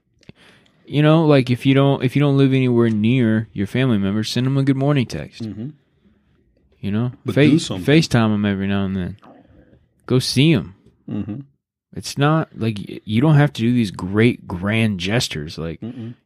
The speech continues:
Speaker 1: you don't have to drop money on 'em. You don't have to send 'em hundred dollar flowers. It's just, like, little shit.
Speaker 2: Mm-hmm.
Speaker 1: Just little shit.
Speaker 2: Yeah.
Speaker 1: Open the doors for people.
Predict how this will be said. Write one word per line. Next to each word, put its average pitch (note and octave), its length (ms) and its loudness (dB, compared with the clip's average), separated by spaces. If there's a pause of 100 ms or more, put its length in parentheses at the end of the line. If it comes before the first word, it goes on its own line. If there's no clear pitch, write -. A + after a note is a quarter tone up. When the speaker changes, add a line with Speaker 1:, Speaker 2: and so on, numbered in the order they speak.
Speaker 1:
you - 80 -10
don't A2+ 120 2
have C3 180 2
to B2+ 100 -6
drop G#2 320 2
money A#2+ 320 2
on B2 140 2
'em. A#2+ 120 -2
You G#2+ 60 2
don't A2+ 120 0
have A#2 160 -2
to - 100 -12
send A#2+ 240 -2
'em A2+ 300 -4
hundred B2 260 0
dollar A#2+ 260 2
flowers. A#2+ 680 -2 (880)
It's - 80 -10
just, A#2 160 -4
like, A2+ 160 -2
little G#2+ 240 4
shit. - 340 -2 (300)
Speaker 2:
Mm-hmm. A#2+ 280 -10 (800)
Speaker 1:
Just A#2+ 200 -6
little C#3+ 200 4
shit. - 320 -2 (160)
Speaker 2:
Yeah. G2+ 200 -6 (1300)
Speaker 1:
Open B2 240 2
the C3 80 4
doors B2+ 300 4
for A2 120 -4
people. - 400 -2